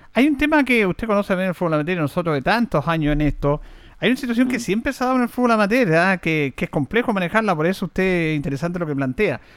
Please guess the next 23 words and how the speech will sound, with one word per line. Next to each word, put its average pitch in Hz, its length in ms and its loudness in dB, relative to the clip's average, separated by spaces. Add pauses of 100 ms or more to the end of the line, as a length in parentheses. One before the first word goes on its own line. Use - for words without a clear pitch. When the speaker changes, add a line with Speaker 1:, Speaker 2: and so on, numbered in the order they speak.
(140)
Speaker 1:
que - 120 0
es, 226 60 0
por 254 140 -2
ejemplo, 240 400 -2
en 196 80 -2
las 147 140 -4
selecciones 160 800 2
o 139 60 0
a 139 40 0
nivel 139 280 -2
de 139 100 -4
Copa 151 160 -4
de 156 80 -4
Campeones, 170 400 -2
cuando 135 220 -4
el 120 40 -8
futbolista 147 360 -4
amateur 143 220 -4
Speaker 2:
Mm. - 20 -2
Speaker 1:
entrena 208 460 -2
en 156 40 -4
la 147 60 -4
semana, 170 480 -4